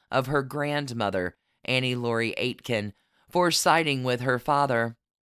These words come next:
"She's out twenty-five million," Missus Reynolds said to me one day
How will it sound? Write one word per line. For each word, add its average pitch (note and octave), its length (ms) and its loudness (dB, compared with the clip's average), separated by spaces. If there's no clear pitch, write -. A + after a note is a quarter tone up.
"She's E3+ 320 -2
out G#2+ 200 4
twenty-five D#3+ 600 2
million," G#2+ 420 -2
Missus A2+ 360 -4
Reynolds A2+ 380 -4
said A#2 240 0
to B2 100 -4
me A#2 140 -2
one A#2 260 -2
day A#2+ 280 -2